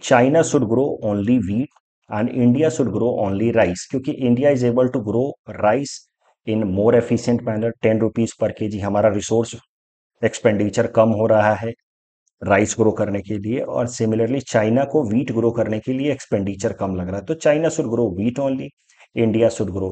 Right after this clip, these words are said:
rice only, and India should consume rice for its own, और बचा हुआ राइस उसको चाइना में एक्सपोर्ट कर देना चाहिए, और China should grow wheat only, और अपने लिए व्हीट कंज्यूम करने के बाद जो बचा हुआ,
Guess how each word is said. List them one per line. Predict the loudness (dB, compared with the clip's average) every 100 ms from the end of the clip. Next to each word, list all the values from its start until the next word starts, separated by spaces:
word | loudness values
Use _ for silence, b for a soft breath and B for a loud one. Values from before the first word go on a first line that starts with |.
| 0
rice | 0 2 0 -2
only, | -2 -4 -8 -14 -20 b -6
and | 0 2 0 2 2
India | 4 4 4
should | 2 2 -2 _ _ _ _ _ _ 4
consume | 4 4 2 6 6
rice | 6 2 -10 _ 2
for | 2 2
its | -4 -4 2
own, | 2 0 B B B 2
और | 6
बचा | 6 8 8
हुआ | 10 8
राइस | 8 4 -4 -12 _ -8
उसको | -6 -2 0
चाइना | 2 2 4 4
में | 4
एक्सपोर्ट | 2 2 2 2
कर | 2 2
देना | -2 -4
चाहिए, | -4 -4 -6 -10 -18 b b -4
और | -4 4
China | 6 6 4 0 -6 _ -4
should | -2 0 2
grow | 4 4
wheat | 2 4
only, | 2 2 -4 -6
और | -4 -2 -2
अपने | 0 0 2
लिए | 4
व्हीट | 2 0
कंज्यूम | 2 2 4 2
करने | 0 -2 -4
के | 0
बाद | 0 0
जो | 0
बचा | 0 2 2
हुआ, | 4 2